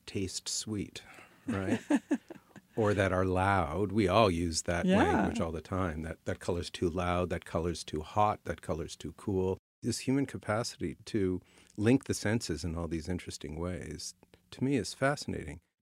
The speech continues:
Speaker 1: Gombrich talks about this in an essay he wrote once, where he, he talks about this parlor game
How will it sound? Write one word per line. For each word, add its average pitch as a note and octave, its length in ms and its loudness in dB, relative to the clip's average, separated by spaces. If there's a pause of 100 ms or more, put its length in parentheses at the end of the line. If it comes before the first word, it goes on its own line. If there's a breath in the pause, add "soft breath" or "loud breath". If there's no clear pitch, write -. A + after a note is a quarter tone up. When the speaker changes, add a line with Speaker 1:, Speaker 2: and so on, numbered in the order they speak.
(160)
Speaker 1:
Gombrich C3 380 4
talks G2 280 0
about F2+ 240 0
this E2 220 -4
in E2 100 -2
an E2+ 140 -2
essay F2+ 320 -4
he E2+ 100 -2
wrote D#2 240 -6
once, E2 260 -8
where G#2 120 0
he, F#2 200 -2
he - 140 -10
talks - 260 0
about G2 200 -2
this F#2 120 -2
parlor G#2 400 0
game D#2+ 460 -4